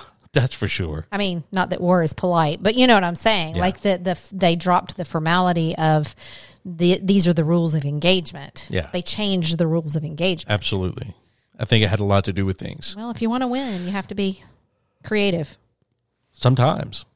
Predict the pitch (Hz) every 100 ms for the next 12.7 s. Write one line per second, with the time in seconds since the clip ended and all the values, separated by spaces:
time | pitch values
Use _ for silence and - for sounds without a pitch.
0 | - 113 143 - - _ _ _ _ _
1 | _ _ _ _ _ _ _ 101 95 78
2 | 76 _ _ _ _ _ _ _ _ _
3 | _ _ _ _ _ _ _ _ 101 101
4 | - _ _ _ _ _ _ - - -
5 | 180 180 160 - 170 165 _ 131 131 -
6 | 139 143 151 135 147 143 135 113 104 107
7 | 101 - 110 - 104 90 - 95 85 90
8 | - _ _ _ _ _ _ _ _ 127
9 | 110 95 101 113 120 123 110 - 110 -
10 | 98 98 - 95 104 101 - 101 90 90
11 | 82 - - - 135 135 123 117 107 -
12 | - 107 120 110 101 95